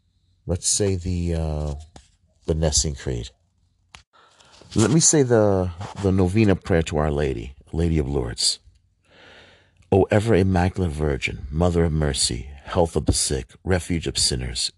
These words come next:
comforter of the afflicted, you know my wants, my troubles, and my sufferings. Cast upon me a look of mercy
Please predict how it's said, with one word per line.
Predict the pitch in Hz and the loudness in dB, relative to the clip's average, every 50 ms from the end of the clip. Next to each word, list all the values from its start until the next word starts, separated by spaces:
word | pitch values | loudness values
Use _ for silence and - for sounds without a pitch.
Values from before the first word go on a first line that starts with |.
| - _ _ | -20 _ _
comforter | _ - - 101 98 87 - - 80 87 82 - | _ -2 0 0 0 0 -2 -4 -2 -2 -2 -2
of | - 82 | -4 -4
the | - 73 | -2 -4
afflicted, | 76 73 - - 69 69 65 - - - - - - _ - - - - - - - - - _ _ | -4 -4 -4 -6 -6 -6 -6 -6 -12 -12 -12 -14 -18 _ -20 -20 -20 -20 -20 -20 -20 -20 -20 _ _
you | 80 82 85 | 0 2 4
know | 82 87 92 95 | 4 4 4 4
my | 101 101 104 101 | 4 4 2 2
wants, | 90 85 82 78 80 80 85 - - | 2 2 2 2 0 0 -2 -2 -2
my | 65 73 80 | -2 -4 -4
troubles, | 76 - - 76 73 65 60 65 67 67 67 | -4 -4 -4 -4 -4 -4 -4 -6 -4 -4 -6
and | - 50 73 | -6 -6 -6
my | 65 67 | -4 -4
sufferings. | 69 65 - - 67 65 - - 57 57 60 62 - - - _ - - - - _ _ | -2 0 0 0 0 -2 -6 -8 -10 -10 -8 -8 -10 -10 -10 _ -20 -20 -20 -20 _ _
Cast | - - 98 87 90 92 - - | -6 -2 0 0 2 0 0 0
upon | 110 - - - - 82 85 87 | 0 0 0 -2 -4 -4 -12 -18
me | 87 82 - | -18 -20 -20
a | - | -20
look | 78 76 78 80 80 - - | -20 -18 -18 -20 -20 -20 -20
of | 71 - 64 | -20 -20 -20
mercy | 67 67 67 - - - - - - - | -20 -20 -20 -18 -18 -16 -16 -18 -20 -20